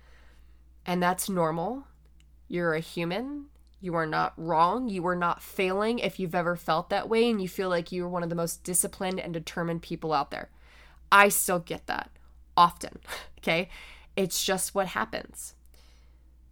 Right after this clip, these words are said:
But the difference is, is what I don't do is expect myself to give just as much, if not more, than what I was able to give yesterday. Because yesterday is already past. Today is a new day.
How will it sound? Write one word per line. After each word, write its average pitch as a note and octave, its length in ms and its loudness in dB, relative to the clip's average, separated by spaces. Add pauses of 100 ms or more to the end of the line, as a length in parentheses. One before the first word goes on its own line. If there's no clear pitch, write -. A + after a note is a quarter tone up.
(160)
But G3+ 160 2
the G3+ 80 2
difference A#3 540 4
is, D#3 500 -2 (240)
is F#3 220 0
what F#3+ 240 2
I F3+ 280 4
don't F3+ 360 2
do C#4+ 420 -2
is G3 140 -2
expect G3 540 0
myself F#3 440 2
to G3 100 -4
give F3 220 -2
just E3+ 320 -4
as F3 160 -6
much, - 540 -2
if F#3+ 160 -4
not E3+ 260 4
more, E3 560 -2 (280)
than F#3+ 220 0
what F3+ 140 4
I E3+ 80 6
was E3+ 100 2
able D#3+ 220 0
to - 140 -8
give D#3 180 -2
yesterday. - 460 -8 (580)
Because F3+ 320 0
yesterday A3 440 2
is A3+ 120 0
already G#3+ 260 0
past. - 500 -2 (120)
Today F#3+ 320 2
is G3+ 120 0
a G#3+ 40 0
new A3+ 160 0
day. F3 360 -2